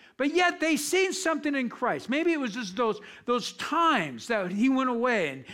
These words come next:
he, he got by himself and he sat with the Father. Maybe it was those things that,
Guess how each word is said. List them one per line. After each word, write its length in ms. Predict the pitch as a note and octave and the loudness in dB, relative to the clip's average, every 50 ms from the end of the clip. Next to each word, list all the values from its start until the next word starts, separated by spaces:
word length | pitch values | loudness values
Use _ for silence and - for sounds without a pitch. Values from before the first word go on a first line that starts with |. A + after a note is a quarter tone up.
| - - | -18 -8
he, 160 | - G#3+ A#3 A3+ | -4 -4 -4 -2
he 120 | G#3 G#3+ | -4 -6
got 300 | G#3+ F#3+ B3 B3 A#3 G#3+ | -4 0 0 0 2 2
by 140 | A#3+ A3+ A3 | 0 0 0
himself 760 | A3 G#3+ G#3 - - - - A#3 G#3+ F#3 B2+ A2 - - - _ _ _ _ | 0 0 -2 -4 -4 -2 0 0 0 0 -2 -4 -10 -16 -20 _ _ _ _
and 100 | - G3+ | -4 -2
he 80 | G#3 F#3+ | -2 -2
sat 560 | D3+ - - - - D4 C#4 B3+ G#3+ - - - | -2 -4 -4 -2 0 2 2 2 0 -2 -8 -8
with 120 | F#3 F#3+ | -8 -8
the 80 | E3 F#3+ | -8 -8
Father. 600 | - - - A3 G#3 G3+ G3+ F#3+ D3+ C3 G#2+ - - _ _ _ _ _ _ | -8 -4 -2 0 0 0 0 -2 -4 -6 -12 -16 -20 _ _ _ _ _ _
Maybe 260 | G3 B3+ E4 F4+ E4+ | 0 2 4 4 4
it 80 | E4 D4 | 4 4
was 160 | C4+ A#3+ F3+ | 2 0 2
those 300 | E3+ C#4 D4+ D#4 C#4 - | 2 2 2 2 2 0
things 260 | - D4 C#4 B3+ A3 | 0 0 0 2 0
that, 140 | F#3+ G#3+ - | 0 -2 -4